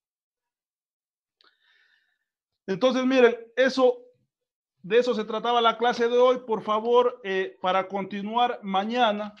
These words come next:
¿sí? Para, eh, realmente mañana dar una parte rápida,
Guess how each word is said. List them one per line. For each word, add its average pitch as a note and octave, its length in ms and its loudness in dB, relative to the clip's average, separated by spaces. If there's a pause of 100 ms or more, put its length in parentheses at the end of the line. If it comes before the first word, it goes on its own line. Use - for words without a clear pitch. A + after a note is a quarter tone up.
(360)
¿sí? A#3+ 420 -12 (200)
Para, D#3+ 440 0
eh, D#3+ 300 -2
realmente G#3+ 500 0
mañana G#3+ 480 -2
dar A3 200 -2
una G#3+ 400 -4
parte F#3+ 800 -2
rápida, G#3 680 -2